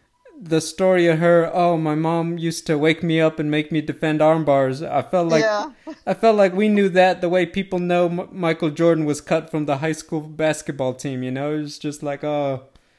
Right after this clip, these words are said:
Speaker 1: the legend grows, right? So, but yeah, I, I mean, point being, um, October twenty-seventh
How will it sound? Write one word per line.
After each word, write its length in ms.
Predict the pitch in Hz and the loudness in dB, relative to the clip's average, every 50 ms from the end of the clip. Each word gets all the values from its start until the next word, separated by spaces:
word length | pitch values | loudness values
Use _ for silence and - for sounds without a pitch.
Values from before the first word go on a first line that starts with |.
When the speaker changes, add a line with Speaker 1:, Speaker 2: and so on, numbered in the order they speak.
| _ _ _ - | _ _ _ -8
Speaker 1:
the 120 | - 135 | -6 -4
legend 640 | 139 143 151 160 151 147 151 147 143 143 143 131 | -2 -2 -2 -2 -4 -4 -4 -4 -2 -2 -4 -4
grows, 560 | 131 143 139 143 139 135 131 127 120 113 113 135 | -2 -2 0 0 0 0 -2 -4 -6 -8 -10 -8
right? 460 | 131 135 139 143 143 147 143 - - | -6 -4 -4 -4 -4 -6 -10 -14 -18
So, 300 | - - 139 135 143 143 - _ _ _ _ _ _ _ _ _ _ _ _ _ _ _ _ _ _ | -16 -14 -12 -14 -14 -16 -20 _ _ _ _ _ _ _ _ _ _ _ _ _ _ _ _ _ _
but 140 | - 165 147 | -8 -6 -6
yeah, 560 | 135 127 120 117 120 127 139 147 147 139 - - | -4 -2 -2 -2 -2 -4 -4 -4 -6 -8 -8 -6
I, 60 | - | -4
I 20 | 170 | -4
mean, 280 | 170 170 165 160 160 | -2 -2 -4 -4 -6
point 560 | 156 - _ - 208 208 202 196 - - 180 170 | -8 -10 _ -6 -4 -4 -4 -8 -12 -16 -8 -4
being, 440 | 175 170 170 165 160 160 156 160 | -2 0 0 0 -2 -4 -6 -6
um, 460 | - 170 156 143 143 139 135 127 131 - - | -6 -6 -4 -4 -4 -4 -6 -8 -10 -12 -8
October 400 | - 165 - - - 202 196 190 | -8 -8 -8 -6 -6 -6 -6 -6
twenty-seventh 800 | 180 - - 196 190 175 175 - 185 180 170 180 180 180 180 - | -8 -8 -6 -6 -6 -6 -2 0 0 0 0 -2 -6 -8 -10 -12